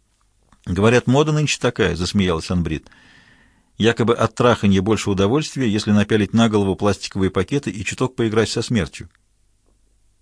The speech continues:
Валандер аж вздрогнул. Не ожидал он от неё таких речей, даже смутился, однако ничего не сказал.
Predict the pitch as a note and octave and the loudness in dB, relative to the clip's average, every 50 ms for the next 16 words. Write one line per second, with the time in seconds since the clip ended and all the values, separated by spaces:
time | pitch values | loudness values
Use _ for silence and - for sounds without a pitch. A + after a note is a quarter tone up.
0 | _ - F2+ C#2 D2+ F#2+ A2 B2 B2+ A#2 G#2 F#2 - G#2 G#2+ G2+ G2+ F#2 F#2 F2+ | _ -16 -10 -4 -2 0 2 2 2 2 0 0 0 -2 -2 -2 -2 -6 -6 -6
1 | A2 B2 C#3 A#2 - - D2 - - - _ _ _ _ _ _ _ _ _ _ | -2 0 0 0 -2 -4 -8 -12 -12 -16 _ _ _ _ _ _ _ _ _ _
2 | _ _ _ _ _ - F2 G#2 B2 D#3 D#3 F#3 D#3+ D#3+ A#2+ F#2+ F2+ F#2 F2+ - | _ _ _ _ _ 0 2 4 4 4 4 4 4 4 4 4 2 2 2 4
3 | G#2 G#2 C3 D3 - G2 - - A2 - A#2 B2+ A#2+ - - D2 C#2+ E2 F#2+ G2+ | 4 4 4 2 0 -4 -6 -6 -6 -4 -4 -4 -4 -4 -6 -6 -2 -2 -4 -4
4 | - - C3 C#3 C#3+ - - E2+ C#2+ - - E2+ - - - - - - - - | -4 -6 -6 -6 -6 -6 -8 -8 -8 -10 -10 -14 -14 -16 -16 -18 -16 -16 -16 -12
5 | - F2+ D#2 D#2+ F#2+ G#2+ G#2+ A2+ G#2 G2 F2+ - G2+ G2+ G2+ G2+ - - G#2 F#2+ | -8 -6 -2 0 0 0 2 2 2 2 2 2 0 2 2 0 0 0 -2 -2
6 | E2 E2+ D#2+ C#2 B1+ | 0 0 -2 -4 -4